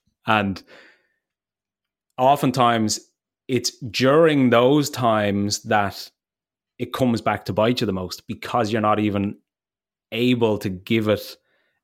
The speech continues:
any sort of time or attention. Like, for example,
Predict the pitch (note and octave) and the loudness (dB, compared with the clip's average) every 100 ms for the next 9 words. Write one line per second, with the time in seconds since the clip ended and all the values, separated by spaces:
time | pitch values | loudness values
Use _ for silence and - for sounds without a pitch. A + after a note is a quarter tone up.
0 | _ _ A2+ A2 G2 G#2+ G2 F#2 G#2 G2 | _ _ -2 0 0 0 0 -2 -2 -2
1 | G2 F#2 F2+ G2 F#2+ - - _ _ _ | 0 -2 -4 -4 -6 -6 -12 _ _ _
2 | _ _ _ _ _ G#2 F2+ G#2+ G2 G#2 | _ _ _ _ _ -6 -2 -2 0 -2
3 | F#2 - | -2 -10